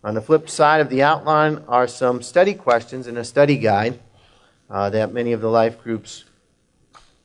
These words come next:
use during their time during the week. Our Sunday night group will be going over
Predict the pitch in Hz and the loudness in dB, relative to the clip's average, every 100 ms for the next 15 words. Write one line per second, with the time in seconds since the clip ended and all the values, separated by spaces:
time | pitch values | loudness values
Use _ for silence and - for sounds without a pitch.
0 | _ 117 123 117 113 113 110 107 - 117 | _ 0 0 0 -2 -4 -2 -4 -4 -2
1 | 113 107 107 107 123 139 139 107 - 113 | -2 -2 -4 -4 -2 -4 -4 -8 -6 -6
2 | 110 110 104 101 113 107 101 101 98 101 | -4 -4 -4 -6 -12 -12 -14 -14 -14 -6
3 | 107 101 - 107 104 101 | -4 -4 -4 -4 -2 -4